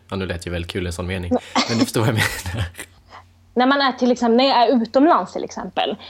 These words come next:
Speaker 2: och kanske inte har så här internet, då kan det vara ibland så här jobbigt. Inte för att jag själv vill skriva, men för att jag vill se vad som händer, liksom, vad andra skriver. Eh, men, eh, alltså, jag skulle inte... så här, det är inte så att jag skulle gå fram på,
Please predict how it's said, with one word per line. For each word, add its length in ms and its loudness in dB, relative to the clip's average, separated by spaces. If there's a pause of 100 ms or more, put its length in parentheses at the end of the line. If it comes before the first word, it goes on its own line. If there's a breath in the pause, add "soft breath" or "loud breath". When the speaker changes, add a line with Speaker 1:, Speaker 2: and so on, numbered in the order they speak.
(120)
Speaker 2:
och 120 0
kanske 220 2
inte 100 0
har 100 2
så 80 -2
här 80 2
internet, 560 2
då 180 4
kan 180 4
det 60 4
vara 140 6
ibland 260 0
så 60 -4
här 80 4
jobbigt. 340 4
Inte 420 4
för 120 4
att 160 4
jag 140 4
själv 460 4
vill 240 2 (300 loud breath)
skriva, 520 4
men 180 2
för 80 -2
att 60 -4
jag 100 4
vill 160 2
se 280 4
vad 140 0
som 120 4
händer, 460 2
liksom, 320 0
vad 100 6
andra 300 4
skriver. 500 -6 (460 soft breath)
Eh, 600 4 (260)
men, 540 4
eh, 140 2 (1300)
alltså, 240 2
jag 100 6
skulle 220 4
inte... 500 4
så 120 0
här, 220 2 (340 loud breath)
det 80 2
är 20 8
inte 120 4
så 100 4
att 80 2
jag 100 4
skulle 180 0
gå 120 0
fram 340 2
på, 180 -2